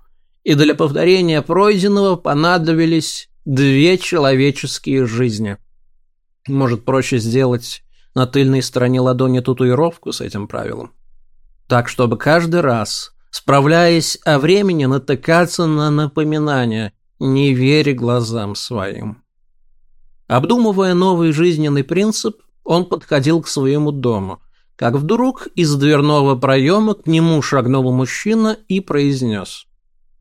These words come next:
«Гарри». Он выглядел как Валентин. Израненный Валентин, тело которого расчленила, а потом сшила бригада слепых хирургов. Но, по сути, именно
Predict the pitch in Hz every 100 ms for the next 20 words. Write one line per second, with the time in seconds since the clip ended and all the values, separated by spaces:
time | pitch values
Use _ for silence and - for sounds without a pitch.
0 | _ _ _ - 107 123 120 110 _ _
1 | _ _ - 143 147 180 170 170 175 156
2 | - 156 156 156 156 - 143 117 90 _
3 | _ _ _ _ _ _ _ _ - 135
4 | 127 147 160 156 139 127 120 120 117 117
5 | - - _ _ _ _ _ _ - 165
6 | 170 160 156 156 180 170 151 151 135 -
7 | 160 160 180 - - 165 156 165 185 240
8 | 196 139 120 135 123 190 185 - - 180
9 | 156 147 131 139 143 160 160 143 - 127
10 | 120 139 131 - 147 131 107 98 92 _
11 | _ _ _ _ - - 117 127 127 123
12 | 123 107 - - 147 156 - 214 233 _
13 | _ _ _ _ _ - 131 117 120 127
14 | 156